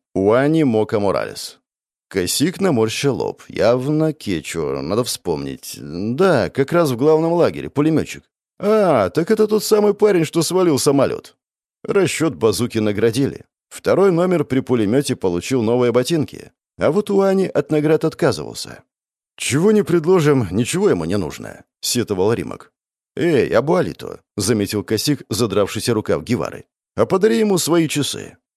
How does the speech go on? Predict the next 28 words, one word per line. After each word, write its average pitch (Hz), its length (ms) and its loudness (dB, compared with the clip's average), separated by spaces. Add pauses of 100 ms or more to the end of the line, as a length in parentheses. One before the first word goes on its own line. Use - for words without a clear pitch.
(160)
Че 107 320 0
поправил 113 540 2
манжетку, 98 560 0
скрыв 113 320 -4
свой 110 200 -2
Rolex 95 520 0
от - 180 -2
общественности. - 760 -8 (280)
"Свой 92 340 0
не 139 80 4
отдам, 101 500 -2
а - 80 -6
вот - 160 -4
привезти 104 360 -2
такой 185 260 2
же - 160 -2
можно". 101 500 0 (460)
"Вы 101 240 0
бы 123 80 4
лучше 139 340 2
у 131 80 2
самого 135 380 0
героя 117 360 2
спросили", — 98 640 -2 (280)
подал 104 340 0
резонную 104 520 0
мысль 107 380 -2
Инти. - 420 -6